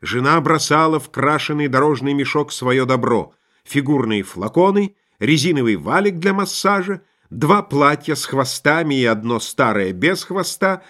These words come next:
фетровый кивер со стеклянным полумесяцем, медные патроны с губной помадой и трикотажные рейтузы. «Варвара!» — сказал Лоханкин в нос.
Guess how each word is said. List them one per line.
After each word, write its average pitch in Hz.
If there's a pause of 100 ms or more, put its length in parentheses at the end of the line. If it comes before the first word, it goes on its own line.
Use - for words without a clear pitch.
(220)
фетровый 113
кивер 214
со -
стеклянным 190
полумесяцем, 185 (240)
медные 135
патроны 127
с 101
губной 113
помадой 190
и 208
трикотажные 135
рейтузы. 107 (1500)
«Варвара!» — 190 (680)
сказал 113
Лоханкин 117
в 110
нос. -